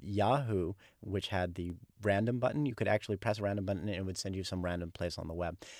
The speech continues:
And my girlfriend, who is now my wife, was, "I'm going away for the weekend." I was like, "Great." And I pressed the random button. And she came back thirty-six hours later, and I was still there pressing the button like a rat at the feeder bar. And I was like, "I gotta get into this." And so that's, uh,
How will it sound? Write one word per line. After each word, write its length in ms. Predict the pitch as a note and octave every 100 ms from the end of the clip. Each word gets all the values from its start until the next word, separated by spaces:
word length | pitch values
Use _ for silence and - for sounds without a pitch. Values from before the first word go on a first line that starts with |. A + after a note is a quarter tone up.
| - _
And 320 | G2 F2+ F2+ -
my 160 | G#2 F#2
girlfriend, 380 | G#2+ G#2+ F2+ F2
who 60 |
is 120 | F2
now 120 | F2+ E2+
my 140 | E2+
wife, 280 | G2 D3+ D#3 - - _
was, 180 | F#2 - - -
"I'm 140 | A#2+
going 160 | A#2+ A#2
away 160 | A2
for 80 | G#2+
the 80 | G2
weekend." 340 | G2+ - G#2 -
I 80 | A2
was 100 | A2+
like, 140 | A#2+
"Great." 200 | E3+ F#3
And 100 | A2
I 60 | G2+
pressed 260 | G2 A2 -
the 80 |
random 300 | G#2+ A2 A2+
button. 320 | G2+ - F#2+ B2 -
And 140 | A2+
she 100 | D#3+
came 220 | - D#3
back 200 | C#3 C#3
thirty-six 460 | - B2+ C3 A2+ -
hours 280 | G#2 G#2+ F#2+
later, 260 | F#2+ A#2 - _ -
and 120 | C3
I 80 | B2
was 180 | A#2+ A2
still 340 | - B2+ A#2+
there 280 | A#2 A2+ G#2 - - - _ _
pressing 500 | - C3+ - B2 A#2 G#2 -
the 80 | A2+
button 480 | A#2+ A#2 G#2+ G2+ G2
like 240 | G2+ G#2
a 100 | G2
rat 240 | G2+ G2+
at 220 | D#2 F#2 -
the 80 |
feeder 300 | F#2+ A#2 A2
bar. 360 | G2 F2+ F2 F2+ - - -
And 80 | G2+
I 40 |
was 80 | G#2+
like, 140 | G#2+ -
"I 120 | D#3
gotta 200 | C#3+ A#2+
get 220 | G2+ A#2+
into 220 | A#2+ C#3 A#2+
this." 380 | F#2 - - -
And 160 | A2
so 200 | F#2+ G2+
that's, 360 | G2 G2+ - -
uh, 240 | G#2 G2+